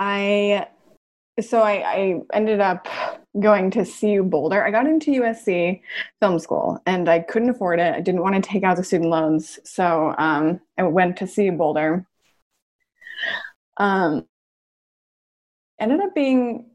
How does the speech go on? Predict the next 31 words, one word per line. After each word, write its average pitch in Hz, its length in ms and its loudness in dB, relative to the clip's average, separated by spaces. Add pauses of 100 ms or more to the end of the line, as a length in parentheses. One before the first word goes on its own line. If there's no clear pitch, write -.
(120)
I, 214 200 2
I 226 80 -2
thought 302 280 -2
I 427 60 -4
wanted 247 280 0
to 208 60 -4
be, 185 120 0
like, 180 160 0
a - 60 -4
screenwriter 180 680 0
and 160 100 0
a 180 40 -4
cinematographer. 160 1040 0
Like, 196 160 -2
directing 214 520 2
was 208 220 -2
not 175 400 0
in 180 160 0
my 156 580 0 (1080)
sights - 520 0
at 175 100 0
all. 156 280 0
Like, 196 140 -2
I 190 80 2
did 208 120 2
not 175 180 0
wanna 151 160 2
be 131 100 0
a 135 40 2
director. - 560 -2 (340)
Um, 185 580 -2